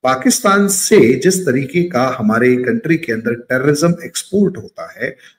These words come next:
जिस तरीके से पाकिस्तान हमारे बात-बात में यूनाइटेड Nations के अंदर हमारे को घेरने की कोशिश करता है, problems create करने की कोशिश करता है, hurdles create करने की कोशिश करता है और animosity वाला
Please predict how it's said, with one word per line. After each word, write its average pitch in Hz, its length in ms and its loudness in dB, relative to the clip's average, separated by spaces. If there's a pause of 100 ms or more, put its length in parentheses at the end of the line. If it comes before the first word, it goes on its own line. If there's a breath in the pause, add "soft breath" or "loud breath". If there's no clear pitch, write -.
जिस - 260 0
तरीके 147 300 0
से - 120 0
पाकिस्तान 127 640 -4
हमारे 117 520 2 (360 loud breath)
बात-बात 135 600 0
में 135 180 -2
यूनाइटेड 160 380 4
Nations 170 360 0
के 143 120 -6
अंदर 131 140 -6
हमारे 107 280 -6
को 117 120 -14
घेरने 101 420 -10
की 110 100 -16
कोशिश - 360 -18
करता 87 440 -16
है, 127 200 -6 (260 loud breath)
problems 247 460 4
create 147 420 0
करने 110 220 -4
की 113 120 -10
कोशिश 104 340 -10
करता - 400 -12
है, 156 140 -6
hurdles 180 540 4
create 160 360 0
करने 110 240 -8
की 117 100 -8
कोशिश 110 340 -14
करता 101 340 -16
है 165 320 -4 (180 loud breath)
और - 260 -2
animosity 190 840 4
वाला 120 380 -2